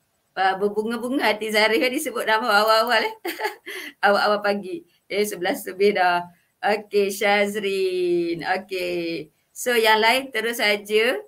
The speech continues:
Okey. Wah, ramai yang saya raikan hari ni, ya. Wah, seronok, seronok. Hmm, eh, tadi saya ada tertinggal nama lah. Ah, saya rasa saya ter-, tertinggal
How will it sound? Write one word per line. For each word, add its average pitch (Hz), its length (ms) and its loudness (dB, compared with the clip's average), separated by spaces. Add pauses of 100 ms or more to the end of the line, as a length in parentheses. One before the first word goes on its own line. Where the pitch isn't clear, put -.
(140)
Okey. 190 1040 -2
Wah, 196 320 0
ramai 208 400 2
yang 214 80 -2
saya 220 320 2
raikan 226 320 -2
hari 220 240 0
ni, 214 160 0
ya. 302 100 0 (220)
Wah, 190 240 -2
seronok, 220 480 -6
seronok. 208 480 -8 (400)
Hmm, 226 640 -6
eh, 262 160 0
tadi 240 160 -2
saya 269 240 -4
ada 277 80 -6
tertinggal 240 480 -10
nama 254 400 -2
lah. 190 180 -6 (600)
Ah, 220 320 -4
saya 233 240 -6
rasa 269 160 -10
saya 254 160 -6
ter-, 254 240 -6 (560)
tertinggal 226 480 -2